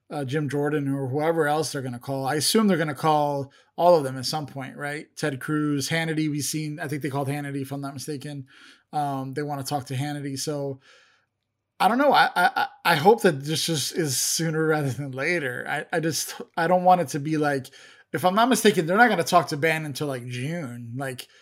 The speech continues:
it just feels like we can't slow walk this, although there, there might be, I don't know if there's ways around it. I just worry that we're gonna, eh, we're just gonna run out of time, basically.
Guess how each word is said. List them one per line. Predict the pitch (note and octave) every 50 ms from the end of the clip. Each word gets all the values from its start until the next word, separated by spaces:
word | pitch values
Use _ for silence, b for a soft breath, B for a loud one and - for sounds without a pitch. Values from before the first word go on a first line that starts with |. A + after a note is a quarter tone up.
| b b b b b
it | E3 D#3+
just | D3 E3 - -
feels | - G3+ G3 C#3+
like | F3 E3 D3+ B2+ - - - -
we | D3 D3
can't | - - F3+ E3+ C#3 -
slow | - - E3 E3 F3
walk | E3+ D3+ D3 C3+ -
this, | D3+ C3+ - E3
although | D#3 C#3+ D#3 D3+ D3+ D3 D3 C#3+ D#3+ F#3+
there, | D#3+ D#3 D3+ D3+ F#3+
there | E3+ D#3 D3
might | C#3+ D3 D3+ C#3+ C#3
be, | D3 D3 C#3+ C#3 C3+ C3 C3 b b b b b b b b b _ - G#3+ - - -
I | - D#3+
don't | D#3 D#3
know | D#3 D3
if | C#3 B2+
there's | D3+ D3 C3+ C3
ways | C3 C#3 C#3 C3 C3+ B2+ C3
around | C3 B2+ B2+ C#3+ D3+ C#3+
it. | B2+ A#2 A#2 -
I | - C3 C#3+
just | C#3 C#3+ C3 A#2+
worry | D3 C#3+ C3 C3+ B2+
that | B2+ B2+ B2
we're | C3 B2
gonna, | B2+ A#2+ B2 - _ _ _ _ _ _ - D#4 B3
eh, | G3+ F3+ F3 F3
we're | D#3+ D#3+ D#3
just | D3 C3 D#3
gonna | D3 B2
run | A#2+ B2+ B2 B2
out | B2+ B2
of | -
time, | - - D3 C#3 C3 C3+
basically. | C3 B2+ B2 - - - -